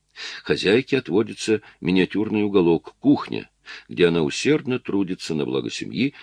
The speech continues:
чуть ли не круглосуточно хлопоча по дому. Утром, если позволяет погода, хозяйка открывает окна и двери и проветривает все уголки дома.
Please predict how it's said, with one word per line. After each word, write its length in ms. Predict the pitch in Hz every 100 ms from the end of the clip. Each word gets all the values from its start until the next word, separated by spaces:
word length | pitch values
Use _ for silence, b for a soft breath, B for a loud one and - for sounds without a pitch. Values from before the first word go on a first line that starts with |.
| B _
чуть 280 | - 165
ли 120 | 123 135
не 220 | 113 110
круглосуточно 920 | - 101 90 85 - 143 139 - 123
хлопоча 680 | 120 80 - 64 - 80 78 -
по 100 | 58
дому. 340 | - - - _ _ _ _ _ _ _ _ _ _ -
Утром, 520 | 139 151 143 139 139 _ _
если 300 | - 67 -
позволяет 520 | - 57 65 71 65
погода, 420 | - 87 185 196 175 B B B
хозяйка 640 | 117 123 180 175 139 131
открывает 720 | - 110 - 92 87 76 73
окна 340 | 73 - 53 53
и 40 |
двери 380 | 82 151 165 143 B B
и 120 | 104
проветривает 840 | - 87 73 92 127 117 120 123 -
все 440 | - - 73 85
уголки 560 | 98 92 76 64 - 80
дома. 400 | 64 64 57